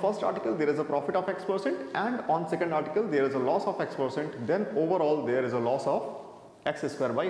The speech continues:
hundred percent on the entire transaction, right? This is the concept। अब देखिए, इन क्वेश्चंस पे, मतलब इस कॉन्सेप्ट पे बेस्ड जो क्वेश्चंस होते हैं ना,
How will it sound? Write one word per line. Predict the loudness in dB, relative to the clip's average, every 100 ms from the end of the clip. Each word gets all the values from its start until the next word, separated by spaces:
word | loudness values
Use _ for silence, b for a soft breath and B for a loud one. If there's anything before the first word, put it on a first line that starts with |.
| 0
hundred | -2 -2
percent | -4 -2 -4
on | -2
the | -2
entire | 0 -2 -2
transaction, | -4 -6 -8 -8 -4
right? | -2 -2 -6 0
This | 0 2
is | -2
the | -2
concept। | -4 -4 -8 -8 B B B B -4
अब | -2
देखिए, | 0 0 0 -4 -12 B B B -2
इन | 0 2
क्वेश्चंस | 0 0 0 0
पे, | 0 2
मतलब | 2 2
इस | 0
कॉन्सेप्ट | -2 -2 -2
पे | 0
बेस्ड | 2 2 0
जो | 0
क्वेश्चंस | 0 0 -2
होते | 0 0
हैं | 0
ना, | -2